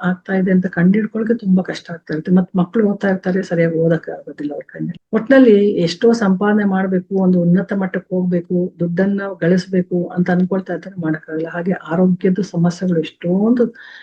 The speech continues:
ಬರ್ತಾ ಇರ್ತದೆ. ಇದೆಲ್ಲದಕ್ಕೂ ಸಹ ಇವತ್ತು ಶ್ರಾವಣ ಮಾಸದ ಶನಿವಾರದ, ಶ್ರಾವಣ ಶನಿವಾರದ ವಿಶಿಷ್ಟತೆಯನ್ನ ತಿಳಿಸ್ಕೊಡ್ತಾ ಇದ್ದೀನಿ. ತುಂಬಾ ಅದ್ಭುತವಾದ ಶಕ್ತಿ ಇರ್ತಕ್ಕಂಥದ್ದು ಈ ಶ್ರಾವಣ ಶನಿವಾರದಲ್ಲೂ ಸಹ.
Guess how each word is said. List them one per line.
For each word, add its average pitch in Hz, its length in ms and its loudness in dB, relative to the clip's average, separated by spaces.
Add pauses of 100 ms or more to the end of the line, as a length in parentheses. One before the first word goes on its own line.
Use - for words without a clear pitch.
(300)
ಬರ್ತಾ 170 260 -2
ಇರ್ತದೆ. 165 220 -4
ಇದೆಲ್ಲದಕ್ಕೂ 190 760 2
ಸಹ 180 260 -6 (160)
ಇವತ್ತು 165 280 -6
ಶ್ರಾವಣ 175 460 0
ಮಾಸದ 165 460 -2 (320)
ಶನಿವಾರದ, 190 600 4 (300)
ಶ್ರಾವಣ 190 460 -2
ಶನಿವಾರದ 190 600 0
ವಿಶಿಷ್ಟತೆಯನ್ನ 175 800 -2
ತಿಳಿಸ್ಕೊಡ್ತಾ 160 560 -10
ಇದ್ದೀನಿ. 165 200 -20 (840)
ತುಂಬಾ 233 320 8 (100)
ಅದ್ಭುತವಾದ 196 680 0
ಶಕ್ತಿ 180 400 -2
ಇರ್ತಕ್ಕಂಥದ್ದು 180 580 0
ಈ 175 40 4
ಶ್ರಾವಣ 175 480 -2
ಶನಿವಾರದಲ್ಲೂ 160 840 -4
ಸಹ. - 280 -20